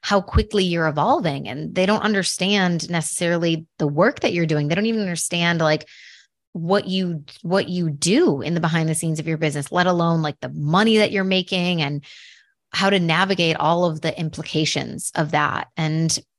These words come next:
how to build sustainably long-term in your coaching business and not just burn out because you're launching and selling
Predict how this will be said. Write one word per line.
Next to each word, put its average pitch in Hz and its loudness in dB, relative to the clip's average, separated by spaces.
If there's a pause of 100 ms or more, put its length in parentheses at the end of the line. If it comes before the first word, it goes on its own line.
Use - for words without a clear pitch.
(100)
how - 2
to 226 4
build 180 4
sustainably 160 -2 (140)
long-term 160 0 (1080)
in 226 2
your 240 2
coaching 233 -2
business 233 0
and 180 -6
not 170 -2
just - -6 (280)
burn 156 0
out 147 2
because 160 -4
you're 147 -2
launching 147 -2
and 147 -4
selling 143 -2